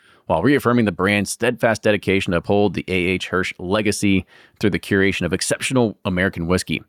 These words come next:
So the Single Barrel Double Oak offers three styles of single barrels, each comprised of two mash bills blended at different ratios.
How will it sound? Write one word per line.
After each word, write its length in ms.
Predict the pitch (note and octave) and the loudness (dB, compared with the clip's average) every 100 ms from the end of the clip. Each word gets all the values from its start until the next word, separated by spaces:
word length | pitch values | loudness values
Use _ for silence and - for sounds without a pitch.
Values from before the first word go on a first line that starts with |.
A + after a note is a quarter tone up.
| _ _ _ - _ | _ _ _ -20 _
So 400 | - F2+ F2 F2 F2 | -4 -2 0 -2 -4
the 100 | F#2 | -6
Single 420 | - D#3+ D3+ A2+ _ _ | 0 2 2 0 _ _
Barrel 300 | A#2+ A#2+ B2 | 0 2 2
Double 340 | G2 B2+ A#2 - | 2 2 0 0
Oak 220 | A2+ B2 | 0 2
offers 300 | G#2 G2+ F#2 | 0 0 -6
three 320 | - B2+ C#3 D3 | -6 -2 0 0
styles 420 | - B2 A#2+ G2 | 2 2 2 0
of 60 | |
single 260 | - C#3 G#2 | -2 -2 0
barrels, 400 | F2 F2 F2+ - _ _ _ | 0 2 0 -4 _ _ _
each 220 | G2+ A2 - | -4 -4 -4
comprised 400 | A2+ A2+ A2 F#2 | -2 2 0 0
of 80 | |
two 160 | - D3 | -2 0
mash 300 | B2+ G2+ - | 2 0 0
bills 240 | G2 F#2+ | 0 0
blended 440 | F2 F2+ D#3 C3 F#2+ | -2 -2 0 0 -2
at 120 | D#2+ | -2
different 260 | G2+ G#2+ G2 | -2 -2 -2
ratios. 540 | C#3+ - E2+ C#2 - | -2 0 0 -2 -6